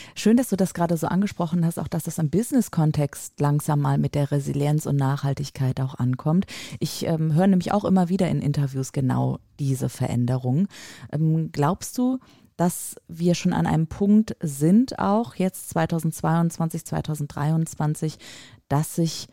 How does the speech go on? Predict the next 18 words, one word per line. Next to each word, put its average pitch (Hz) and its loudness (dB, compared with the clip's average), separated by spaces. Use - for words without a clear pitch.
langfristig 160 0
etwas - -6
verändern 139 -2
kann? 160 0
Und 170 -2
was 156 -4
braucht 196 -2
es 151 -2
eigentlich, 131 -4
um 151 0
dahin 135 0
zu - -6
kommen 135 -2
im 131 -2
Business-Kontext 135 -6
mit 139 -8
der 139 -6
Resilienz? 139 -6